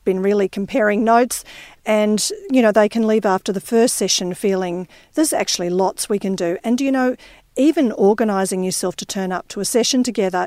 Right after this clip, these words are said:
is work you've already done, and you get to talk about the counsellor. You know, you've already got a couple conversation to be had, so absolutely do that. It really, with the right person and the right fit, can be very valuable.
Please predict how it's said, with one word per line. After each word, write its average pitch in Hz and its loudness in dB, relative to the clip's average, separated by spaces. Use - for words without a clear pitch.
is 208 0
work 214 2
you've 214 0
already 202 2
done, 202 -2
and 226 2
you 285 2
get 320 -2
to - -6
talk 202 -4
about 196 -4
the - -12
counsellor. 233 -8
You 208 -2
know, 240 2
you've 247 0
already 294 2
got 214 2
a 214 2
couple 233 -4
conversation 196 -4
to 185 -8
be 185 -4
had, 185 -6
so 190 -2
absolutely 196 -2
do 190 2
that. - -4
It 208 -4
really, 226 4
with 190 0
the 196 -2
right 190 0
person 190 -2
and 175 -4
the 175 -6
right 180 -6
fit, - -8
can 190 -6
be 180 -4
very 165 -6
valuable. 175 -14